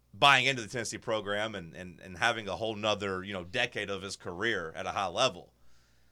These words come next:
Now when it comes open, it should be like, "Hey, this is a program that has been in the mix every year. That's a top ten team over the last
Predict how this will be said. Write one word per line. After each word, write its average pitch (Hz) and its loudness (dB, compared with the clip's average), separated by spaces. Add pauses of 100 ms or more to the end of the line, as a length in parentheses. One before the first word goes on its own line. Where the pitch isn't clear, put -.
(600)
Now 120 6
when 131 0
it 104 -4
comes 104 -6
open, 101 -4
it 92 -10
should 87 -14
be 101 -8
like, 90 -6
"Hey, 101 -4
this 98 -6
is 95 -10
a 90 -10
program 90 -6
that 85 -4
has 80 -12
been 85 -10
in 92 -10
the 82 -10
mix 92 -6
every 85 -10
year. 82 -10
That's 80 -14
a 82 -12
top - -2
ten 92 -4
team 98 -6
over 90 -8
the 87 -8
last 87 -6